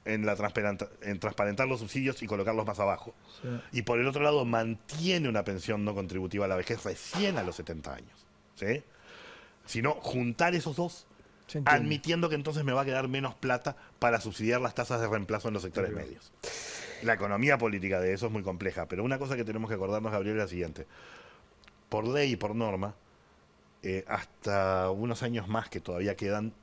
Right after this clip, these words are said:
Speaker 1: se pueden las personas jubilar con ju-, declaración jurada o con testigos.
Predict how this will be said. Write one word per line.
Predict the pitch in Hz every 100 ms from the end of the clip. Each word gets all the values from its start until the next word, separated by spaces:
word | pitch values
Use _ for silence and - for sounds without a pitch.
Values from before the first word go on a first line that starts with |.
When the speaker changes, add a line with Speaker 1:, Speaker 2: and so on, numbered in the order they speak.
| - -
Speaker 1:
se | 101
pueden | 107 107 107 - -
las | 98 -
personas | 87 101 101
jubilar | 95 92 98
con | 98 95
ju-, | -
declaración | 90 87 87 101 95
jurada | 101 98 95
o |
con | 90
testigos. | 90 - 78 - -